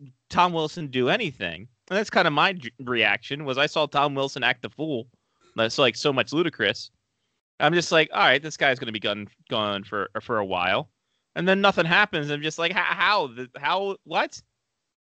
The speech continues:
How does this pub-, how does this opinion come out? How, what?" And I'm surprised they didn't do anything for the P-, uh, Panarin stuff,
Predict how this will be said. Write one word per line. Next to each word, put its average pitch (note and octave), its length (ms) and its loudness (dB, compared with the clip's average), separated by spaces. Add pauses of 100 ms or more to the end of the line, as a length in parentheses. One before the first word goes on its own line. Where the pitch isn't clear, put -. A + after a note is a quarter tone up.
(140)
How F#3+ 160 -4
does A3 120 -6
this A3 100 -12
pub-, F#3+ 280 -2
how F#3+ 180 4
does A#3+ 160 -8
this - 20 -8
opinion A#3+ 420 -10
come A3 200 -6
out? A3 180 -4
How, F3 160 -4
what?" D4+ 280 -2 (2000)
And D#3+ 80 4
I'm G3 80 6
surprised A3+ 480 4
they A#3+ 60 0
didn't A3+ 160 0
do A3 80 -2
anything A3 280 -4
for A3 120 -6
the G#3 80 -4
P-, G3 120 -2 (100)
uh, F#3 180 2
Panarin G#3+ 460 -4
stuff, G2+ 360 0